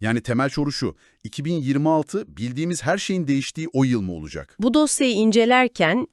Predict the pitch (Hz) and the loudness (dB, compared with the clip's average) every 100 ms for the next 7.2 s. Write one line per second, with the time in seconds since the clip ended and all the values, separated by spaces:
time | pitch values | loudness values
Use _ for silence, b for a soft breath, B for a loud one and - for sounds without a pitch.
0 | - 226 220 247 247 233 277 - 202 - | 2 4 4 4 4 6 4 4 2 4
1 | 190 185 190 185 208 190 170 160 139 131 | 2 4 2 4 4 4 4 2 2 0
2 | 143 131 - B B B - 294 349 - | 0 -4 -6 B B B 4 4 4 2
3 | 247 - 220 240 - 220 226 - 294 202 | 0 2 4 4 2 2 2 2 2 4
4 | 185 165 165 202 247 - 233 - 285 226 | 6 6 4 2 0 0 2 2 4 6
5 | 226 - 226 233 226 240 254 - 185 160 | 6 4 2 2 4 4 4 2 2 4
6 | 170 202 240 - 185 156 - 156 139 135 | 4 4 2 2 0 0 -2 0 0 2
7 | 214 | 0